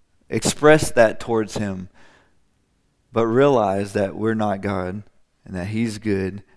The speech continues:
And then you, you give up. You give up in prayer and say, "Lord, I don't know what you have to put me through, but I'm gonna trust that you're faithful, that you're true, that you're good, and that it's gonna work out for the best."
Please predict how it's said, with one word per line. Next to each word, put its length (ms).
And 140
then 140
you, 260
you 140
give 320
up. 340
You 80
give 260
up 200
in 160
prayer 280
and 200
say, 140
"Lord, 280
I 80
don't 220
know 240
what 260
you 120
have 160
to 100
put 240
me 140
through, 420
but 100
I'm 100
gonna 180
trust 420
that 120
you're 100
faithful, 480
that 220
you're 80
true, 460
that 180
you're 140
good, 400
and 140
that 100
it's 140
gonna 180
work 260
out 200
for 100
the 140
best." 540